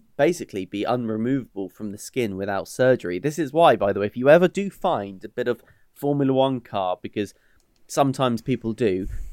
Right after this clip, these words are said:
don't pick it up with your hands, because those carbon splinters will get into your hands, and then they're basically, like, barbed, so they'll keep pulling themselves closer in. Um,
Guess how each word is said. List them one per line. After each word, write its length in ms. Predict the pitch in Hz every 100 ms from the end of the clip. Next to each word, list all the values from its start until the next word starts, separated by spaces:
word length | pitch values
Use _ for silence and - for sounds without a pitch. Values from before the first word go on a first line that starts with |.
| -
don't 280 | 147 170 -
pick 260 | 180 -
it 100 | 170
up 160 | 156 -
with 100 | 131
your 180 | 123 113
hands, 580 | 135 127 82 98 143 - _ _
because 280 | - 117 120
those 220 | 135 143
carbon 420 | - - 139 127 123
splinters 760 | - - 139 131 - 85 107
will 120 | 110
get 200 | 104 123
into 300 | 131 127 -
your 120 | 113
hands, 340 | 131 127 98 -
and 120 | 107
then 180 | 113 110
they're 100 | 113
basically, 520 | 147 160 107 - 98
like, 120 | - - _
barbed, 540 | - 107 107 95 95 -
so 120 | 117
they'll 160 | 101 107
keep 280 | - - -
pulling 320 | 127 113 110
themselves 460 | 110 - 110 107
closer 540 | - - 117 123 - 113
in. 300 | - 123 131 - _ _ _
Um, 300 | 120 117